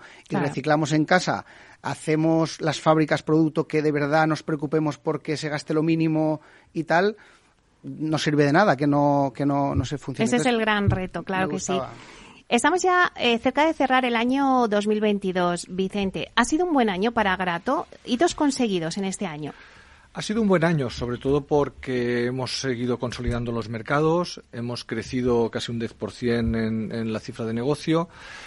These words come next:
Speaker 3: Sobre todo también hemos puesto en marcha una división nueva, que es la división de prescripción. Hemos creado un nuevo canal y un nuevo portfolio con unas fábricas que, mm, nosotros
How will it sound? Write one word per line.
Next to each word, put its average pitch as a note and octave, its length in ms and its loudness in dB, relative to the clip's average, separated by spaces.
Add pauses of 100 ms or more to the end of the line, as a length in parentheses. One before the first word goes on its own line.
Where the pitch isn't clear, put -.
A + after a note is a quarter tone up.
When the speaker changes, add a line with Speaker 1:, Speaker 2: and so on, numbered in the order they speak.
(420)
Speaker 3:
Sobre C#3 320 4
todo D3 180 4
también C#3+ 300 4
hemos C#3 180 0
puesto C#3 260 -2
en C3 60 2
marcha C3+ 240 2
una C3 160 4
división A#2+ 460 -2
nueva, C3+ 420 4
que A#2+ 100 -8
es G#2+ 60 -6
la A#2 100 -2
división A#2 300 -4
de A#2 100 -4
prescripción. D#3 760 0 (760)
Hemos E3 320 4
creado D3+ 580 4
un E3 240 4
nuevo D#3 500 4
canal C#3+ 460 2
y C#3 60 0
un D3 100 0
nuevo D3 240 6
portfolio C#3 680 2
con C3+ 240 -2
unas C3 200 -2
fábricas B2+ 640 -2
que, B2 440 -2
mm, C3 440 -4
nosotros B2+ 560 0